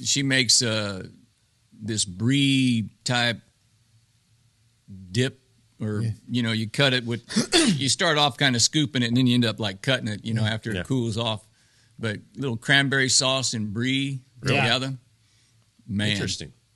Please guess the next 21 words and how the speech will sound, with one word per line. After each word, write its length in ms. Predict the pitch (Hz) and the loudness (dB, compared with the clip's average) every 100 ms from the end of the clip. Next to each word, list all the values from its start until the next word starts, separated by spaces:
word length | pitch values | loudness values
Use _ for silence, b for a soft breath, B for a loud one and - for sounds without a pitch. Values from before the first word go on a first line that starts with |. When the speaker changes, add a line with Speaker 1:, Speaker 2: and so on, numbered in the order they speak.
| _ - | _ -6
Speaker 1:
Yeah. 220 | 101 98 | -4 -4
Speaker 2:
What 80 | 92 | -6
about 260 | 392 392 370 | -8 -6 -4
you? 100 | 359 | -2
Does 120 | 123 | -2
Jennifer 340 | 151 190 214 | -2 -4 -4
make 220 | 196 196 | -6 -4
something 340 | - 214 175 165 | -6 -6 -6 -4
good 200 | 180 165 | -4 -4
you 60 | 185 | 0
Speaker 3:
She's 140 | 117 | 2
Speaker 2:
like? 60 | 117 | 2
Speaker 3:
an 40 | 107 | 0
unbelievable 360 | 101 92 85 | -2 -4 -6
cook. 180 | - 78 - _ - | -10 -12 -14 _ -12
She, 320 | - 101 95 | -6 -6 -6
she 160 | - 95 | -8 -6
could 320 | 98 90 87 | -6 -8 -14
run 180 | 87 90 | -10 -8
a 40 | 82 | -8
restaurant. 400 | 73 - - | -8 -10 -12